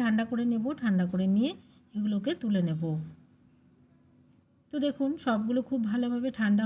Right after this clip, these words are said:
হয়ে গেছে। আমি হাতের সাহায্যে তুলে নিচ্ছি, কত ইজিভাবে উঠে আসছে, আপনারা দেখে বুঝতে পারছেন কতটা সুন্দর দেখতে হয়েছে। এগুলোকে আপনারা এভাবেও খেতে পারেন। এছাড়াও এগুলোকে আরেকটু টেস্ট করার জন্য এদিকে আমি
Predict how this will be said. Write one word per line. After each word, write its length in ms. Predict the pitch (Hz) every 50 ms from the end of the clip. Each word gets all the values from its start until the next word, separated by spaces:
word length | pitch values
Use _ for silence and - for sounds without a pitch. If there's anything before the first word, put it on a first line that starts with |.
| 208
হয়ে 140 | 208 226 220 208
গেছে। 200 | 208 202 202 277 285
আমি 100 | 269 240 214 196
হাতের 240 | 180 180 196 190 185
সাহায্যে 260 | 202 190 185 175 226 220 -
তুলে 180 | 214 202 208 208 208
নিচ্ছি, 200 | 208 202 202 - 277 - 226
কত 140 | 202 202 - 226 214 202
ইজিভাবে 440 | 190 - 220 202 196 190 190 240 330 - - - - - _ - 226 226
উঠে 180 | 196 - 226 220 214
আসছে, 160 | 202 208 - 277 262
আপনারা 220 | - 208 196 190 180 180
দেখে 140 | 180 202 190 185
বুঝতে 220 | 175 175 - - 175 175
পারছেন 260 | 165 160 156 165 156 156 - -
কতটা 280 | 190 190 233 220 247 233 -
সুন্দর 280 | 247 233 233 233 247 240 214 226
দেখতে 200 | 226 226 - 254 240
হয়েছে। 280 | 233 226 214 214 - 254 269 - - - - - - - 247
এগুলোকে 280 | 262 254 285 311 302 320 311
আপনারা 220 | 285 294 294 285 285 269 226
এভাবেও 320 | 196 196 202 202 214 233 220 -
খেতে 220 | - 214 202 233 220 220
পারেন। 200 | 214 190 226 320 - - - - - _ - 214 254
এছাড়াও 320 | 226 - 285 277 285 277 233 220
এগুলোকে 320 | 233 226 254 269 262 277 254 - 208 202
আরেকটু 260 | 208 233 233 - 302 277 -
টেস্ট 200 | 302 294 294 - -
করার 240 | - 285 285 285 269 226 262
জন্য 160 | 254 226 254 302 - 240 220
এদিকে 220 | 208 220 220 226 214
আমি 100 | 214 214